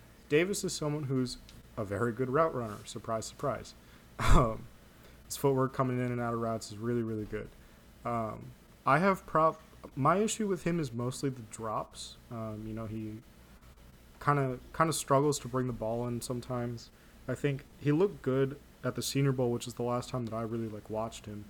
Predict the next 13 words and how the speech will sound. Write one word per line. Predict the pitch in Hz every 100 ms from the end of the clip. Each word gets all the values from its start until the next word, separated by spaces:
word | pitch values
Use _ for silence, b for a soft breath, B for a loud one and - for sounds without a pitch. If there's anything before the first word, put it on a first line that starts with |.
| B B B B -
Um, | 113 104 104 110 - -
looked | 135 143
good | 156
at | 139
the | 131
Senior | - 131 127
Bowl, | 120 120 120 117 123
you |
know, | 113 110 107 117 - 135
route | 127 131
tree | - 131
looked | 120 117 -
good, | 120 117 113